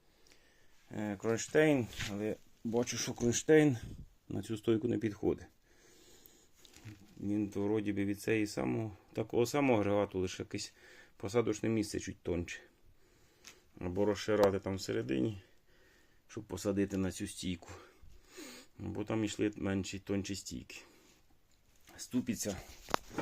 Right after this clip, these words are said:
Ступиця обрізана.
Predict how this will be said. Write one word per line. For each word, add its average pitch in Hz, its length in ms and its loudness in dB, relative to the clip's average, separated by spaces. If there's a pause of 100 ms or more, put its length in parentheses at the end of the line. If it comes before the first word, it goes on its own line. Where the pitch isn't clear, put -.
(400)
Ступиця 127 840 0 (1300)
обрізана. 117 580 -2